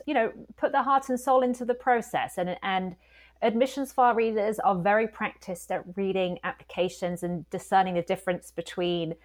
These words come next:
an application that's been dashed off in the last few days before the deadline versus one that has really,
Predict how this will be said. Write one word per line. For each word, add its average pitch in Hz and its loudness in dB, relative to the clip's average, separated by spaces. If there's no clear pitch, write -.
an 180 -2
application 196 -4
that's - -6
been 185 -2
dashed 190 0
off 185 6
in 185 0
the 180 0
last 180 6
few 180 0
days 262 6
before 196 -2
the 185 -2
deadline 214 4
versus 190 4
one 190 4
that 180 4
has 180 -6
really, 180 -2